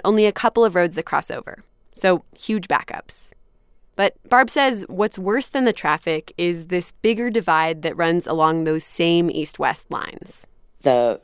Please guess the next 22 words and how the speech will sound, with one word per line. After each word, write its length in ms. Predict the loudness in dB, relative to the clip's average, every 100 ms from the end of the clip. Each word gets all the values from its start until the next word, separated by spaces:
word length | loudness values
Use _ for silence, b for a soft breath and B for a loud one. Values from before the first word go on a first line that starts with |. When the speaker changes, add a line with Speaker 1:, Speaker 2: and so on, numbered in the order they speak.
| -6
Speaker 2:
median 680 | -4 0 2 2 2 2 2
income 360 | 2 0 0 2
on 140 | 2
the 80 | 2
west 200 | 2 2
side 180 | 2 0
of 80 | -2
a 60 | -6
town 720 | -2 0 2 2 0 -2 -6 B B B B _
is 800 | 2 2 2 0 -2 -4 -4 -6 -12 -12
twice, 720 | -10 2 6 6 2 -6 -8 -8
nearly 380 | 0 2 2 0
twice 580 | -4 0 4 4 2 -6
what 120 | -4
it 120 | -2
is 400 | -2 -4 -2 -4 -4 -4
on 360 | 0 0 -2 -4
the 200 | -4 -2 -2
east 300 | 0 0 -2
side 300 | -2 0 -2
of 160 | -6
town. 600 | -10 -6 -4 -4 -8 -14